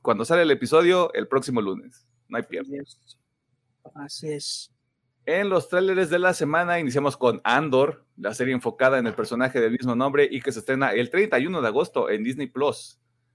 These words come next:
Speaker 1: Jedi Survivor, secuela de Jedi Fallen Order, que ya me está obligando a pensar que necesito un PlayStation cinco para el veinte veintitrés.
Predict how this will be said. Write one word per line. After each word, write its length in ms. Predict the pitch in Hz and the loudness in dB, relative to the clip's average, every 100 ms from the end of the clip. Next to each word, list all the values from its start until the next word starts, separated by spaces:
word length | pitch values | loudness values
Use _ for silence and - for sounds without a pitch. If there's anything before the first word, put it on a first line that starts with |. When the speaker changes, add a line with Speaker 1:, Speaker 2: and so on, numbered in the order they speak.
| _ _ _ _ | _ _ _ _
Speaker 1:
Jedi 260 | 131 160 143 | 4 4 4
Survivor, 640 | 131 117 117 190 143 143 113 | 0 2 4 4 6 4 4
secuela 460 | 117 - 135 135 | -4 0 2 2
de 120 | 113 | 0
Jedi 260 | 110 139 127 | 0 0 0
Fallen 320 | 123 127 123 | 0 -2 0
Order, 320 | 139 151 143 | 2 2 0
que 320 | - 131 160 123 | 0 0 0 0
ya 160 | 127 143 | 0 0
me 140 | 175 | -2
está 360 | - - 143 170 | -8 -4 0 0
obligando 540 | 156 123 110 127 156 | -2 -2 0 0 -2
a 100 | 151 | -4
pensar 480 | 117 107 123 123 - | -6 -4 0 0 0
que 80 | 117 | -8
necesito 440 | 104 104 117 139 | -8 -10 -4 -4
un 60 | 120 | 0
PlayStation 440 | 135 127 127 127 | -2 0 -4 -4
cinco 320 | 131 127 143 | -4 -4 -2
para 160 | 113 101 | 0 -2
el 80 | 101 | 0
veinte 260 | 123 131 | -2 0
veintitrés. 880 | 135 110 92 - - - - - - | 0 -2 -6 -10 -10 -10 -16 -20 -20